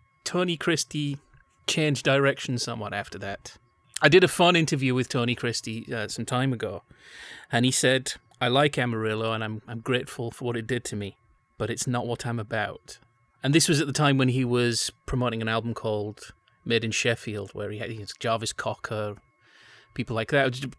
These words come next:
Sheffield songwriters were writing stuff for him. He's done some fantastic stuff since Is This the Way to the World Cup.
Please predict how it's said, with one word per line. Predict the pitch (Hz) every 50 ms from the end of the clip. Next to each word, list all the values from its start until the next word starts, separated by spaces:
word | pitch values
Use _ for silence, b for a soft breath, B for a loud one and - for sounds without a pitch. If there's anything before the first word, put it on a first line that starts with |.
| _ _ _ _ _
Sheffield | - - - 135 - - 139 127 -
songwriters | - 135 131 123 120 117 117 - 123 120
were | 117
writing | 110 113 113 120 117 117 123
stuff | 120 - - 113 107
for | - - - 104 101
him. | 101 107 - _ _ _ _
He's | - 190 190
done | 180 233 233
some | 220 - 196
fantastic | 185 - 180 165 156 - - 190 175 - - - 160 - - - - - -
stuff | - - - - 156 135 - -
since | - - - 156 139 123 - - - - - - - - _ _ _ _ _
Is | - 120 117
This | 123 131 -
the | - 143
Way | 120 123 123 117
to | - 131
the | 117
World | 113 117 117 117 113 110 -
Cup. | - 120 104 107 - -